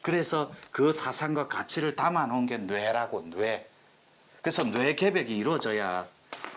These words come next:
이 땅에서 하늘나라에서 실제로 천국락이 완성되는 거예요. 그래서 여러분들이 이 뇌를 생명, 이렇게 뇌 생명, 뇌 본질, 이렇게 보시면 돼요.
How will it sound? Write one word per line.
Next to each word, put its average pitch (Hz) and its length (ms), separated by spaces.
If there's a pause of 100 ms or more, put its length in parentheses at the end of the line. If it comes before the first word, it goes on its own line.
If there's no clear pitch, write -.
(120)
이 131 120
땅에서 95 640 (640)
하늘나라에서 104 840
실제로 185 680 (180)
천국락이 143 600
완성되는 113 720
거예요. 87 140 (480)
그래서 175 320
여러분들이 104 720 (160)
이 147 180
뇌를 110 560 (200)
생명, 156 760 (1700)
이렇게 92 280
뇌 123 360
생명, 143 460 (880)
뇌 143 460
본질, 151 460
이렇게 185 340
보시면 101 500
돼요. 87 140